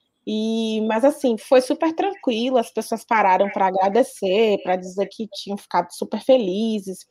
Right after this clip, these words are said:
E aí eu comecei a observar que normalmente eram pessoas negras, mulheres, que se sentiam representadas.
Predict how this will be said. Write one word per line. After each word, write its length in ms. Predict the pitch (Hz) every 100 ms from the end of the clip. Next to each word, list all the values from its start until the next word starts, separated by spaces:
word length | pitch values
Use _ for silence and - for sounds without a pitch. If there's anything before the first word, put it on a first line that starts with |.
| - _ _ _
E 120 | 247
aí 140 | 240 262
eu 100 | 294
comecei 400 | 320 330 320 269
a 40 |
observar 760 | 226 - 220 208 226 247 262 254
que 140 | -
normalmente 640 | 240 233 269 254 233 240 262
eram 200 | 247 254
pessoas 460 | 254 254 208 208
negras, 640 | 240 208 190 196 247 285 -
mulheres, 680 | 233 208 180 180 190 247 -
que 100 | -
se 140 | 277 -
sentiam 460 | - 269 - 240
representadas. 880 | 240 240 233 226 254 226 151 170 185